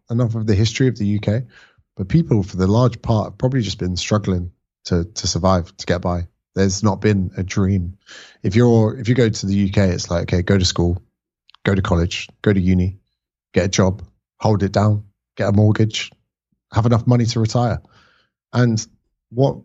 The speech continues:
oh, I could be completely wrong with this. I could be naive. I hate it when people talk about their fifties and sixties. Do this now for your fifties and sixties. I appreciate there's a lot of sentiment to that, but now is very important too.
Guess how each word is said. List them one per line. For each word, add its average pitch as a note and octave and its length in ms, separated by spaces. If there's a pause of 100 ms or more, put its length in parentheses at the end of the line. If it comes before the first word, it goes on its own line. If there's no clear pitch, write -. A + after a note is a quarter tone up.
(280)
oh, B2 100
I C#3 140
could F3+ 120
be C#3 80
completely A2+ 360
wrong A#2 200
with G2 80
this. F#2 160
I G2+ 60
could G2+ 120
be G2+ 100
naive. G2+ 440 (240)
I G#2 100
hate E3 260
it - 40
when B2 140
people A2+ 260
talk A2+ 280
about A2 300 (440)
their G#2 100
fifties A2 420
and G2 100
sixties. - 560 (440)
Do C#3+ 160
this B2 240
now G#2 420 (160)
for - 100
your F2+ 40
fifties G2 400
and G2 80
sixties. - 600 (240)
I A#2 40
appreciate B2+ 460
there's G2+ 160
a G#2 60
lot G2 80
of G2 80
sentiment G2 420
to C3+ 140
that, F2 180 (580)
but B2+ 120
now F#3+ 260
is F3+ 140
very D#3+ 180
important C3+ 400
too. A2 240